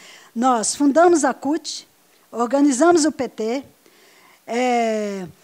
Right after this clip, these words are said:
nos movimentávamos no movimento de anistia. O Distrito Federal teve pela primeira vez reconhecido o direito de ter a sua representação política, veio a Constituinte, ou seja,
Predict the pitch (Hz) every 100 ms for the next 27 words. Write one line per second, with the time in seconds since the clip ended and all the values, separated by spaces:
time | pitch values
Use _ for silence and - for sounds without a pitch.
0 | _ - - _ 262 254 330 320 311 311
1 | 294 - 269 277 311 330 339 294 262 254
2 | 240 240 220 269 269 247 208 - 202 220
3 | 262 - _ - - - - 254 320 -
4 | 392 403 359 311 269 254 277 320 - _
5 | _ - 302 302 302 285 277 277 254 269
6 | 320 294 262 269 247 247 240 220 - 254
7 | 247 226 226 240 294 294 285 233 - 240
8 | 233 - 320 285 277 247 247 226 214 226
9 | 220 190 208 277 - 311 302 - - -
10 | - 185 320 370 349 330 302 277 294 -
11 | 208 240 302 - - - - - 392 415
12 | 330 247 196 180